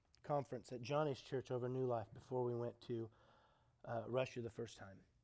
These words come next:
And you've seen what they do here. It's very powerful. They bring s-, thirty-two flags.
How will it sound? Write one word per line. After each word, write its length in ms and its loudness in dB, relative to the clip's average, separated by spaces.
And 120 2
you've 120 6
seen 260 8
what 140 8
they 120 8
do 240 8
here. 200 10
It's 140 6
very 220 10
powerful. 640 6
They 100 4
bring 400 6
s-, 240 -10
thirty-two 460 10
flags. 720 4